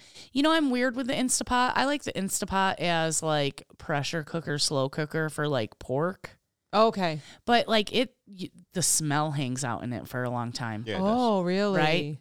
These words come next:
Speaker 1: You
Speaker 3: Yeah.
Speaker 1: agree with that?
Speaker 2: My
Speaker 1: Yeah.
Speaker 2: mom gave me one a few years ago. I still haven't used it.
Speaker 1: Yeah.
Speaker 2: I
Speaker 1: Ours
Speaker 2: need
Speaker 1: has
Speaker 2: to.
Speaker 1: the air fryer top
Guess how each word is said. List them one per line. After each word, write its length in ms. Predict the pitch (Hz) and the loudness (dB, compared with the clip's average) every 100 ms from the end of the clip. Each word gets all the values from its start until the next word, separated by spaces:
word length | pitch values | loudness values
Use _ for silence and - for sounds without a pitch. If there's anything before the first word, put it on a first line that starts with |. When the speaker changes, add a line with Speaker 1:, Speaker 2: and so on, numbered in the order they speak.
| _ | _
Speaker 1:
You 180 | 180 160 | -4 -2
Speaker 3:
Yeah. 60 | 98 | 0
Speaker 1:
agree 180 | 160 | 0
with 140 | 156 156 | 0 2
that? 180 | 165 180 | 2 4
Speaker 2:
My 120 | 240 | 4
Speaker 1:
Yeah. 80 | 233 | 4
Speaker 2:
mom 260 | 226 247 | 4 4
gave 180 | 233 214 | 4 4
me 80 | 202 | 4
one 160 | 190 | 2
a 60 | 180 | 0
few 180 | - 196 | 0 0
years 280 | 175 180 185 | 0 0 0
ago. 140 | 196 | 0
I 120 | 175 | 0
still 260 | 156 - 160 | 0 -2 -2
haven't 280 | 151 151 147 | -4 -6 -6
used 280 | 147 147 | -6 -4
it. 80 | 160 | 0
Speaker 1:
Yeah. 300 | 160 135 131 - _ _ - - | 2 2 -2 -4 _ _ -20 0
Speaker 2:
I 120 | 202 | 4
Speaker 1:
Ours 120 | 208 202 | 6 6
Speaker 2:
need 80 | 277 | 6
Speaker 1:
has 180 | 269 269 | 6 6
Speaker 2:
to. 60 | |
Speaker 1:
the 160 | 226 - | 4 2
air 180 | 160 160 | 2 0
fryer 560 | - 202 196 196 202 190 | 2 2 4 2 0 -2
top 440 | 196 208 214 - | 0 0 -2 -6